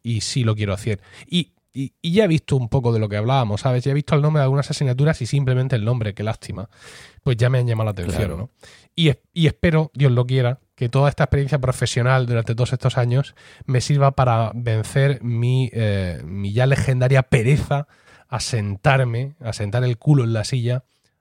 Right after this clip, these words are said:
Speaker 1: a estudiar estudios reglados, porque yo he estudiado mucho en todos estos años, he aprendido un montón, ¿no? Más que estudiar. Y bueno, pues vamos a ver si, si ahora en esta vuelta a los libros soy mejor estudiante de lo que fue en su momento,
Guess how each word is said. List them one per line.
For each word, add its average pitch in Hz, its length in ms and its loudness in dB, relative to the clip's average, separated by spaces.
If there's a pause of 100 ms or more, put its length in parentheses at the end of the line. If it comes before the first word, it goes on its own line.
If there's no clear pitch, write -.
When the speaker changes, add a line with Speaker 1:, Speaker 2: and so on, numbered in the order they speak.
(140)
Speaker 1:
a 117 100 -2
estudiar 113 720 -2
estudios 120 400 -2
reglados, 131 440 -2
porque 117 300 -6
yo 160 320 0
he 151 60 -6
estudiado 151 420 0
mucho 147 280 2
en 113 80 -2
todos 127 200 0
estos 113 240 -4
años, 175 240 2
he 135 80 4
aprendido 151 500 4
un 123 100 2
montón, 113 440 0
¿no? 127 120 -2
Más 127 160 -4
que - 100 -8
estudiar. 123 400 -4 (600)
Y 117 180 -4
bueno, 104 260 -4
pues 104 120 -8
vamos 110 260 -2
a 113 40 0
ver 107 140 0
si, 90 480 -6 (240)
si - 240 -4
ahora 113 200 4
en 120 60 2
esta 120 160 0
vuelta 113 540 0
a 120 140 -4
los 117 120 2
libros 127 560 2
soy 151 160 2
mejor 127 360 -2
estudiante 113 520 -2
de 110 80 2
lo 98 100 -2
que 95 100 -4
fue 110 160 -2
en - 20 0
su 107 100 -2
momento, 104 460 -2